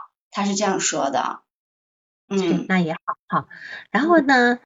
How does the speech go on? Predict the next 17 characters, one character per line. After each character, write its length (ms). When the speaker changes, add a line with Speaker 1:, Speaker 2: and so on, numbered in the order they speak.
Speaker 2:
他 100
难 280
得 160
有 140
一 40
个 120
朋 300
友， 100
就 100
是 160
他 320
休 260
学 200
那 160
个 100
时 240
间， 420